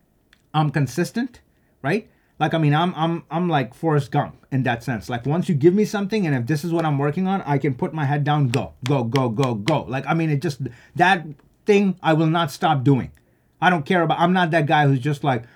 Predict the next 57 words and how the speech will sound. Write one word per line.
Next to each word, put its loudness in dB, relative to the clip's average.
"I -2
wanna 0
know, 2
like, -2
I -6
wanna -2
find -2
more 2
meaning 2
in 2
this, -4
and, -2
like, -4
what's, -8
what's -6
the 0
meaning 4
of -4
life, -2
and -4
blah, 0
blah, -2
blah." -2
No, 0
dude. 2
Like, -2
I -2
mean, 0
if -4
I'm 0
in, 0
I'm 2
in, -2
bro. -4
Like, -4
I -4
mean, 0
I'm 2
just 2
going. 2
I'm 2
going, 2
I'm 2
going, 0
I'm 0
going. -2
I'm -2
doing 4
that 0
one 2
thing. -4
Let's -2
crack 2
the -6
code 2
on 2
it, -14